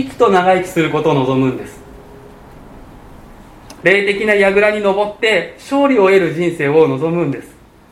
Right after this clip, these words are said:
及びがたい高いほど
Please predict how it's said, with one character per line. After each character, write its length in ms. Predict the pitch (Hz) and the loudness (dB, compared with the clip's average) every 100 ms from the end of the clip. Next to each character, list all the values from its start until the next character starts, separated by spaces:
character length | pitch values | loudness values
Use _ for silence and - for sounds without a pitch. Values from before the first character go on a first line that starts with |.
| - - - - - - - - - - - - | -20 -20 -20 -20 -20 -20 -20 -20 -20 -20 -14 0
及 240 | 160 185 | 2 4
び 120 | 202 | 2
が 100 | 202 | 0
た 160 | 202 220 | 2 0
い 80 | 208 | 0
高 320 | 202 202 233 | -2 0 -2
い 60 | 202 | -2
ほ 100 | 175 | 0
ど 380 | 185 160 - | 2 0 -4